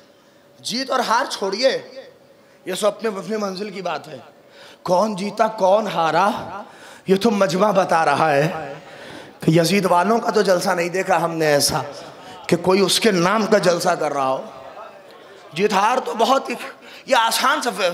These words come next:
है, मतलब, ये तो ऐसे ही है कि जैसे हम कहें कि सूरज निकला है, ये तो दुनिया जानती है कि करबला में कौन जीता।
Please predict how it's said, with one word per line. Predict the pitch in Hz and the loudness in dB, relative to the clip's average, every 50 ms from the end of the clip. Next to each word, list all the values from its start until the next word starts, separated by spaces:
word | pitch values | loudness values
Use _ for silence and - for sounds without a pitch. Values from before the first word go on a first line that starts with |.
| 170 160 151 | -4 -6 -6
है, | 160 180 | -6 -6
मतलब, | 165 165 143 160 196 - - - - _ - - - - - _ _ _ _ _ _ _ _ _ _ - | -6 -6 -6 -6 -8 -8 -10 -12 -18 _ -20 -20 -20 -20 -20 _ _ _ _ _ _ _ _ _ _ -6
ये | 170 | -2
तो | 196 202 | 0 0
ऐसे | 202 202 208 220 | 0 0 0 0
ही | 233 240 | 2 2
है | 226 233 247 233 202 175 - - - - - - _ _ _ _ _ _ _ _ _ _ _ _ - | 2 2 0 -2 -4 -6 -12 -16 -18 -20 -20 -20 _ _ _ _ _ _ _ _ _ _ _ _ -10
कि | 180 | -4
जैसे | 165 185 185 180 180 214 208 180 147 143 - - - | 0 0 0 2 2 0 0 0 -2 -4 -8 -8 -6
हम | 190 196 170 | -4 -4 -2
कहें | 185 190 202 208 | -2 0 0 0
कि | 208 | -2
सूरज | 196 - 190 185 190 190 170 | -4 -4 -4 -4 -4 -4 -6
निकला | 175 175 160 170 165 170 156 143 | -8 -8 -6 -2 -2 0 0 -2
है, | 139 131 | -4 -6
ये | - - 165 151 - - - - - - - _ _ - 160 | -12 -14 -18 -18 -20 -20 -20 -20 -20 -20 -20 _ _ -6 -4
तो | 190 | -4
दुनिया | 190 160 185 185 185 202 240 254 | -2 -2 -4 -4 0 0 0 2
जानती | - 220 196 196 180 160 190 | 2 0 0 0 -2 -2 -2
है | 220 208 | 0 0
कि | 190 196 | 0 0
करबला | 196 - 180 170 - 170 175 190 202 | 0 0 0 0 2 0 0 0 0
में | 202 196 185 | 0 -2 -2
कौन | 170 165 170 170 175 175 165 | 0 0 2 2 2 0 0
जीता। | 143 156 143 131 - 139 127 | -2 -4 -6 -6 -8 -10 -12